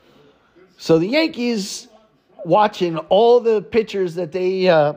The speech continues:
that they had in their organization at some point dominate with other organizations. It's an embarrassment.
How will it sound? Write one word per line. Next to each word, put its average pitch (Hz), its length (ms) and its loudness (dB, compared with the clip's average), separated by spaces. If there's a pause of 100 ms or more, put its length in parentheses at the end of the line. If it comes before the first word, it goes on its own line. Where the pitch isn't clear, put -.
(100)
that 165 180 -2
they 170 220 0
had 175 260 4
in 196 140 0
their 233 140 4
organization 247 760 -2
at 165 100 -8
some 208 200 -4
point 196 440 -6 (1900)
dominate 202 560 0
with 160 100 -6
other 190 180 0
organizations. 160 920 -8 (1160)
It's 180 160 -12
an 202 100 -6
embarrassment. 170 680 -4